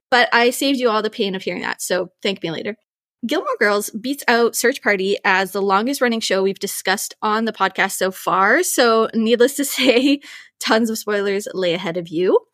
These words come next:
You might want to binge the show first, but that will take kind of a long time, so you can just stick around and discover it through hearing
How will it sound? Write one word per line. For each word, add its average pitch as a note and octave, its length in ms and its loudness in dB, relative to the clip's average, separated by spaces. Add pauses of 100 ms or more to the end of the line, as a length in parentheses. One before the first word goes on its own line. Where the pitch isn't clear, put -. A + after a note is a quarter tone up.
(460)
You C#4+ 440 0
might D#4+ 180 0
want A#4 140 -8
to C5 100 0
binge F#4 240 0
the F4+ 100 0
show D#4 280 0
first, D4+ 340 -4 (100)
but A#3 220 2 (140)
that A3+ 180 2
will G#3+ 340 -2
take G#3 240 -2
kind G3 200 -2
of G3+ 60 -4
a F#3+ 40 -2
long F#3 180 -2
time, A3+ 360 -2
so C4+ 560 2
you C#4 180 2
can G4+ 160 0
just F4 180 -4
stick - 200 -6
around F4 400 -2 (100)
and B3+ 260 2
discover C4 380 2
it G3 220 2
through A#3 240 -2
hearing G#3 340 -2